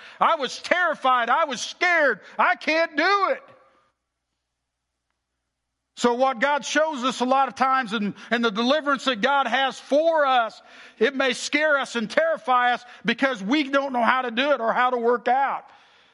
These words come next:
We don't, maybe our marriages are wrecking and we don't think God can restore it. And he's telling you now,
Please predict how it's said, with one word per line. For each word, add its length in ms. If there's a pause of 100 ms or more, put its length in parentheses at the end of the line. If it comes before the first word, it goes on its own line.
(280)
We 140
don't, 200
maybe 300
our 140
marriages 480
are 120
wrecking 520 (160)
and 240
we 80
don't 240
think 240
God 300
can 120
restore 640
it. 80 (240)
And 160
he's 200
telling 300
you 100
now, 440